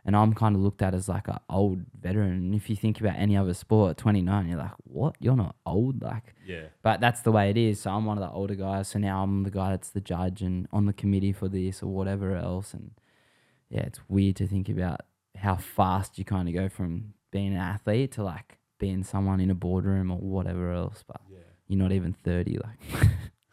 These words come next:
Speaker 2: Did you stay in school?
Speaker 1: Yeah, bro. I finished the whole thing. I didn't, um, I didn't do my H S C, which is the funniest thing. I did all of school, like, kindy, year twelve, very last day,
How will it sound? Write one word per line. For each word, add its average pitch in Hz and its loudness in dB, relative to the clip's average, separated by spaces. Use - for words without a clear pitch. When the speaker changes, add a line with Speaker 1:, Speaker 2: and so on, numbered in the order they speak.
Speaker 2:
Did 117 -8
you 175 -6
stay 156 -8
in 160 -8
school? 151 -10
Speaker 1:
Yeah, 143 12
bro. 131 10
I 123 4
finished 135 4
the 113 6
whole 120 8
thing. 113 2
I 110 6
didn't, 151 10
um, 120 8
I 95 4
didn't 131 6
do 139 6
my 117 6
H 107 4
S 104 0
C, 101 4
which 98 -2
is 107 4
the 107 6
funniest 107 4
thing. 104 0
I 107 2
did 117 4
all 120 8
of 110 2
school, 107 0
like, 85 -6
kindy, 113 2
year 104 -2
twelve, 98 0
very 101 2
last 98 0
day, 95 0